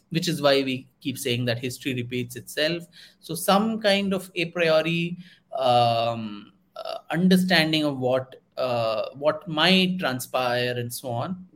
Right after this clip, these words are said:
probably that is, that is one important, uh, aspect of it. And history also then gives itself away to political,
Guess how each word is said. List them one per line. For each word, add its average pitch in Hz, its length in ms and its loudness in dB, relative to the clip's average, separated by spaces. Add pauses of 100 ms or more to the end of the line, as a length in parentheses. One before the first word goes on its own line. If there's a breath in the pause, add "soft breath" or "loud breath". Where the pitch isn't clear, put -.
(120)
probably 226 440 -6
that 202 180 0
is, 208 440 -2
that 175 160 0
is 196 140 -6
one 175 180 0
important, 180 680 0
uh, 131 300 2 (560 loud breath)
aspect 180 440 -2
of - 160 -4
it. - 180 -14 (280)
And 226 220 -6 (140)
history 190 400 -2
also 208 260 0
then 196 320 0 (1080)
gives 220 320 -2
itself 151 640 0
away 135 500 -2
to 185 240 2
political, 175 720 2